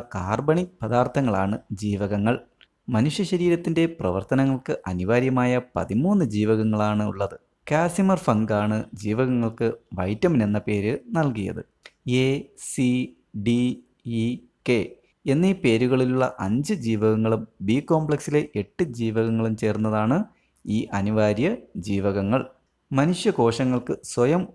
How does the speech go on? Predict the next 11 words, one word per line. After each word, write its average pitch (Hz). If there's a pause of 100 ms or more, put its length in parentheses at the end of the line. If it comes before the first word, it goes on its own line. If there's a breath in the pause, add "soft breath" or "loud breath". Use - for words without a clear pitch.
ഉൽപ്പാദിപ്പിക്കാൻ 147 (120)
കഴിയാത്ത 113 (120)
ഒന്നാണ് 101 (280)
ജീവകങ്ങൾ. 95 (360)
കോ 196 (220)
എൻസൈം 151 (220)
എന്നറിയപ്പെടുന്ന 120 (240)
ആഹാര 151 (120)
ഘടകമാണ് 104 (320)
ജീവകം. 95 (380)
ഭക്ഷണത്തിലൂടെയാണ് 127